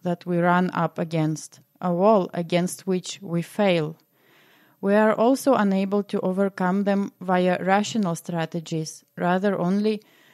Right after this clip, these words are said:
through a totally other activity, which the author calls the becoming of the possible existence in ourselves. We become ourselves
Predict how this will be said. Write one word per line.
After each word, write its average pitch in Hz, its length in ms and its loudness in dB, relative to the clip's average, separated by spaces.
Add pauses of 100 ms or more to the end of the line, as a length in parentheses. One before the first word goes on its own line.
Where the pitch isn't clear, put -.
(120)
through 196 280 -4
a 180 80 -2
totally 254 640 2
other 208 360 2
activity, 170 800 -6 (320)
which 185 320 -6
the 180 200 -4
author 220 420 0
calls 185 520 -2 (140)
the 190 100 -6
becoming 190 680 0
of 185 160 -6
the 185 100 -6
possible 190 600 -4
existence 170 800 -6
in 170 220 -10
ourselves. 151 800 -8 (580)
We 180 140 -6
become 208 560 0
ourselves 170 880 -6